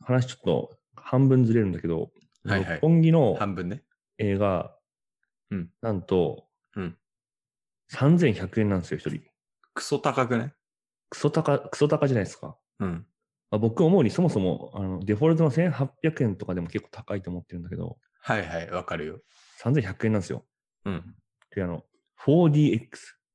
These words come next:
Speaker 2: うーん。あの、プシューとかガチャガチャガチャとか。
Speaker 1: もう劇場、
Speaker 2: うおーってなるやつ。うん。
Speaker 1: 劇場、めちゃくちゃ揺れるんですよ。
Speaker 2: え、まあ、あれ劇場じゃなくて椅子が揺れてんだけどね。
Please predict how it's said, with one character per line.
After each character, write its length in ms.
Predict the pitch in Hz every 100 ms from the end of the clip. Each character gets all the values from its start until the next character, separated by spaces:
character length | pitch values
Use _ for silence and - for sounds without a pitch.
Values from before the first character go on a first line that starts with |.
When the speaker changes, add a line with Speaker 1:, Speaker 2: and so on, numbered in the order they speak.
| _ _ _ -
Speaker 2:
う 120 | 147
ー 40 |
ん。 720 | 202 208 190 185 180 156 120 - _ _ _ _ _ _ - - 104 101 - _ _ _ _ _ - 104 - _ _ -
あ 100 | 107
の、 180 | 101 95 -
プ 80 |
シ 180 | - -
ュ 200 | - 143
ー 40 | -
と 120 | 135
か 120 | -
ガ 100 | -
チ 100 | 127
ャ 40 | 131
ガ 100 | 156
チ 80 | 160
ャ 40 |
ガ 60 | 143
チ 140 | 170
ャ 180 | 143 -
と 140 | 147
か。 240 | - - - - 170 -
Speaker 1:
も 100 | 117
う 20 |
劇 120 | 147
場、 60 | 170
Speaker 2:
う 340 | 160 156 156 156
お 100 | 107
ー 40 |
っ 20 |
て 60 | -
な 0 |
る 60 | -
や 60 |
つ。 160 | - -
う 40 | 110
ん。 20 |
Speaker 1:
劇 320 | 110 90 151
場、 460 | 139 147 131 107 - _ _ _ _ -
め 200 | 107 101
ち 120 | 135
ゃ 40 |
く 120 | - -
ち 100 | 117
ゃ 20 |
揺 80 | 113
れ 100 | 110
る 80 |
ん 20 | 95
で 40 |
す 100 | -
よ。 200 | 80 - _ _ _ _ _ 117
Speaker 2:
え、 120 | - -
ま 140 | 156 123
あ、 20 |
あ 40 |
れ 80 | 143
劇 240 | 120 117 151
場 120 | 160
じ 80 | 170
ゃ 40 |
な 60 | 170
く 40 |
て 140 | -
椅 80 | -
子 160 | 104 120
が 100 | 123
揺 100 | 123
れ 100 | 135
て 120 | 143
ん 60 | 117
だ 100 | 85
け 80 |
ど 80 | 85
ね。 240 | 85 170